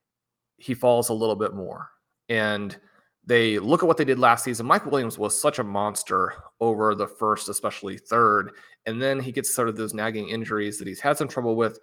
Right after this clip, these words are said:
He's used more as a decoy. They get back to him down the stretch, and the offense is much more dynamic.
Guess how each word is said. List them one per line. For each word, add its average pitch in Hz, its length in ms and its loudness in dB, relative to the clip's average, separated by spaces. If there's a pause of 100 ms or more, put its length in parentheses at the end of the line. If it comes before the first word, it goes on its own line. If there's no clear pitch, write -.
(300)
He's 107 180 -8
used 131 180 -2
more 120 160 -2
as 113 140 -2
a 104 40 -6
decoy. 104 640 0 (420)
They 113 100 0
get - 260 -4
back 113 260 2
to 127 140 -2
him 117 260 -2
down 110 220 0
the 101 80 -4
stretch, 113 460 0
and 110 120 -6
the 101 140 0
offense 104 260 -2
is - 120 -8
much 113 180 -6
more 104 100 -6
dynamic. 110 540 -4